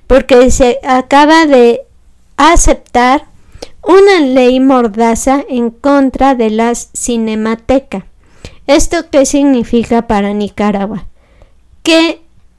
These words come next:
en pocas palabras, no van a tener libertad de expresión. Por eso es importante platicarlo, porque esto nos lleva a pensar en lo que sucede o puede suceder en otros países.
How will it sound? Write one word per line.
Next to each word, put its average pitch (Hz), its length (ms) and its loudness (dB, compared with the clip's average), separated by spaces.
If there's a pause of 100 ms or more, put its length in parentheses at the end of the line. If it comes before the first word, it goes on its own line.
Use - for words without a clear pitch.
en 247 260 0
pocas 285 440 0
palabras, 226 800 -2
no 285 400 2
van 320 240 2
a 311 100 -2
tener 240 440 -2
libertad 202 560 -2
de 202 340 -4
expresión. 226 840 0 (680)
Por 262 140 2
eso 302 220 2
es - 240 -8
importante 226 680 -4
platicarlo, 233 840 -2 (640)
porque 330 540 0 (920)
esto 339 420 0
nos 311 220 0
lleva 285 240 2
a 285 120 -4
pensar 240 680 -2
en 311 240 2
lo 277 160 -2
que 233 340 0 (280)
sucede 302 760 0
o 233 160 -4
puede 247 240 0
suceder 214 500 -4
en 220 160 -2
otros 214 320 -2
países. 285 560 0